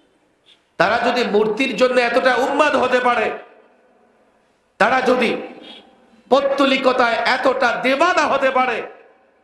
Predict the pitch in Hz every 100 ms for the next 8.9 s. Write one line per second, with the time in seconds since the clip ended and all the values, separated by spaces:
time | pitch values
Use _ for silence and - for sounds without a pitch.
0 | _ _ _ - 165 160 190 196 214 160
1 | 202 196 - 185 185 208 196 175 180 180
2 | - 165 175 165 151 196 - 220 214 208
3 | 196 170 156 240 160 165 - - - -
4 | - _ _ - - - _ _ _ _
5 | _ _ _ _ _ _ _ _ _ -
6 | _ _ _ _ _ 143 160 190 202 202
7 | 202 190 175 180 180 185 190 - 180 -
8 | 196 185 180 156 160 - 143 -